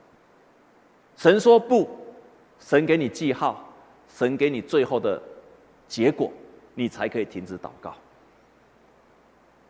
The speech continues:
那个时候我们就能够看见神彰显的作为。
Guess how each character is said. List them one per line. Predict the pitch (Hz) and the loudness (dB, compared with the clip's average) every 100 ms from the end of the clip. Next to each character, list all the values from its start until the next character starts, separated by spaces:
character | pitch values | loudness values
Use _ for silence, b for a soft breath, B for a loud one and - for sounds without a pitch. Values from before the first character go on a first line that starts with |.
| _ _ _ _ - | _ _ _ _ 0
那 | 160 | 2
个 | 143 | 2
时 | - | 2
候 | 139 | 2
我 | 127 | 2
们 | 107 | 0
就 | 127 113 | -2 -2
能 | 101 | -4
够 | 117 | -6
看 | - 123 98 | -4 -6 -4
见 | 123 101 90 | -4 -4 -6
神 | - 90 98 101 | -8 -8 -8 -8
彰 | - 135 127 123 | -4 -2 -4 -10
显 | - 87 80 | -10 -12 -10
的 | 87 | -12
作 | - 95 76 | -8 -10 -10
为。 | - | -16